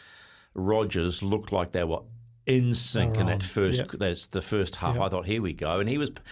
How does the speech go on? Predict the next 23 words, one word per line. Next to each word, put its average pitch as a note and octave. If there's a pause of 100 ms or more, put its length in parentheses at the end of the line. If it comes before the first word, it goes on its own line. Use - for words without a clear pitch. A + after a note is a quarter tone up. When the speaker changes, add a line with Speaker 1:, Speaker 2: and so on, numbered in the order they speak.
(140)
Speaker 1:
he D3+
was F#3
picking G#2+
passes F#2+
up E2
on E2
his D2
feet. - (420)
And G2
I G2
went, F#2
"Yep, G2+
here, A#2
boy, A2+
yeah, A2
boy, B2
here B2
we C#3
go, A2
here B2
we C#3
go." G#2+ (580)
Uh, G2+